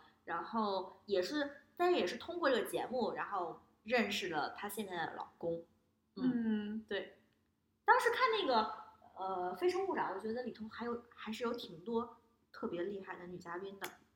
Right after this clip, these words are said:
Speaker 2: 对。
Speaker 1: 嗯。
Speaker 2: 那你有什么印象深刻的男嘉宾吗？
Speaker 1: 有一个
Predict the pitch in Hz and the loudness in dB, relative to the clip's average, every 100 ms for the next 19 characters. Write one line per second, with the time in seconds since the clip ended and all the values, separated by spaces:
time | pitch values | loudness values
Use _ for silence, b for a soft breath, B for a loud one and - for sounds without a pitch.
0 | - 233 226 220 202 220 202 202 330 339 | -10 -8 -4 -2 0 0 -2 -4 4 6
1 | 247 202 214 254 262 240 214 240 - 196 | 6 4 2 4 2 2 -2 -2 -4 -6
2 | - 214 175 170 - - - _ _ _ | -4 -4 -4 -8 -16 -20 -20 _ _ _
3 | _ _ b b b _ 220 180 - 226 | _ _ b b b _ -6 -6 -6 -6
4 | 202 | -6